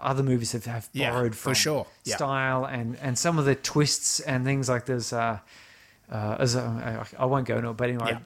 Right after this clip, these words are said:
Speaker 1: there was at, at some stage S B S had a series. Of,
Speaker 2: Yeah, yeah,
Speaker 1: S B S
Speaker 2: yeah.
Speaker 1: being a, a channel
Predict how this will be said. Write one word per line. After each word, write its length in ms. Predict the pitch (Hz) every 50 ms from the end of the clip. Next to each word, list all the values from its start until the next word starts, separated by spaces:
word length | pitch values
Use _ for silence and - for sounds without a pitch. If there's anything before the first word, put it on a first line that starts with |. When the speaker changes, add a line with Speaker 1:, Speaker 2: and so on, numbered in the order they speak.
| - _ -
Speaker 1:
there 140 | 139 131
was 260 | 123 127 113 - - -
at, 240 | - 135 139 -
at 180 | - 143 139 -
some 300 | - - - 143 143 143
stage 340 | 131 - 139 127 123 117 127
S 220 | - 147 123 -
B 100 | - 135 131
S 100 | 120 -
had 160 | 123 120 117
a 40 | 117
series. 600 | - - 135 131 123 120 117 110 110 - - - - - -
Of, 80 | - 123
Speaker 2:
Yeah, 120 | 139 135
yeah, 280 | 123 120 120 117 107 - -
Speaker 1:
S 140 | 170 151 -
B 100 | - 147
S 80 | 139
Speaker 2:
yeah. 60 | - -
Speaker 1:
being 180 | 139 127 123 117
a, 180 | 113 110 110 - - -
a 80 | 120 - - _ _ _ - -
channel 480 | - - 127 127 123 113 110 113 -